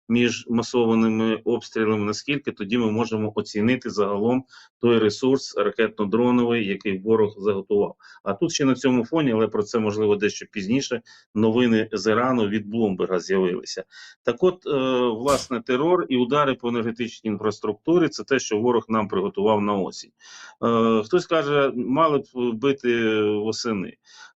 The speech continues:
ворог вирішив піти трошки по іншим шляхом. Він зараз максимально намагається знищити вже от такий завершений літній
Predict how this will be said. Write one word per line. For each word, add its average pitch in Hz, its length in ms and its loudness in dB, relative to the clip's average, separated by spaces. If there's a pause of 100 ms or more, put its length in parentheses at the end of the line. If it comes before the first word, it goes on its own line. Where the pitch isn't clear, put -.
(520)
ворог 123 540 2
вирішив 170 360 -2
піти 147 220 -8
трошки 135 680 0
по 131 100 -2
іншим 123 360 -2
шляхом. 143 520 0
Він 139 100 4
зараз 131 320 2
максимально 123 800 -2 (360)
намагається 110 1160 2
знищити 107 720 -2
вже 98 400 0
от 90 180 -6
такий 98 420 -6 (280)
завершений 101 640 -2
літній 113 460 -2